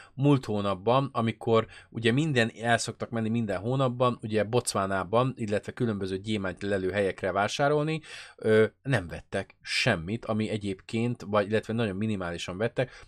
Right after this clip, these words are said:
amely egyébként egy borzasztó nagy visszaesést jelent, hiszen általában, amikor vannak ugye,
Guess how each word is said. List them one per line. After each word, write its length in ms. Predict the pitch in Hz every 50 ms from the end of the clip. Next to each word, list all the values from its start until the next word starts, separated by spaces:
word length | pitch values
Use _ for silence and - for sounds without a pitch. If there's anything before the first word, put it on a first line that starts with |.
| - _
amely 280 | - 113 113 113 113 107
egyébként 640 | 107 104 110 110 107 - - - 117 117 113 -
egy 140 | - 98 92
borzasztó 840 | 107 127 143 127 101 98 95 - - - - 95 95 98 95 - _ _ _ _ _ _ _ _ _ _ _ _ _ - -
nagy 240 | 104 113 110 95 87
visszaesést 640 | 101 107 - - - 98 92 87 - 95 90 - -
jelent, 320 | 107 110 127 139 143 - - - - - -
hiszen 260 | - 117 - 120 113
általában, 680 | 123 139 147 - - 107 101 95 90 87 95 110 120 127 131 - - - _
amikor 600 | - 101 107 113 104 - - 104 104 107 101 - _ _
vannak 720 | - 104 101 107 127 143 135 117 101 98 101 104 104 - -
ugye, 400 | 113 95 98 101 98 98 101 101